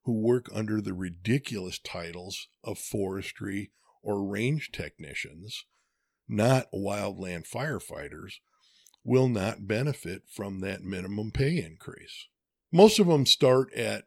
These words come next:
what, what's called the G S three level. Many of them will remain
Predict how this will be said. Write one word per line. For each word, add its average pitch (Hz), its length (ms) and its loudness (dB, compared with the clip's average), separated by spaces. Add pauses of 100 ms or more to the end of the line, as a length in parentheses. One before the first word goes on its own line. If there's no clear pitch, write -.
what, 117 240 -2
what's 131 160 -2
called 117 260 2
the 107 80 0
G 120 340 -2
S 101 260 0
three 98 340 -6
level. 90 560 -4 (240)
Many 165 220 8
of 160 80 6
them 147 60 4
will 113 160 6
remain 110 720 -2